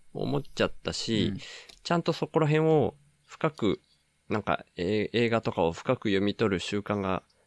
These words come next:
Speaker 1: あって、汲み取れる人にとってはめちゃくちゃ面白いってなっただろうなっていう気はしたし、
Speaker 2: うん。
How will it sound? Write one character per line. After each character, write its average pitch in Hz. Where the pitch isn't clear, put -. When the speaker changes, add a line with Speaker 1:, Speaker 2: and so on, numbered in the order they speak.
Speaker 1:
あ 120
っ -
て、 156
汲 120
み 123
取 143
れ 135
る 131
人 131
に 123
と 131
っ -
て -
は 131
め 120
ち 127
ゃ 127
く -
ち -
ゃ 80
面 -
白 -
い 78
っ -
て 120
な 104
っ -
た 104
だ 101
ろ 98
う -
な 131
っ 147
て -
い 104
う 73
気 -
は 92
し -
た 98
し、 -
Speaker 2:
う 139
ん。 107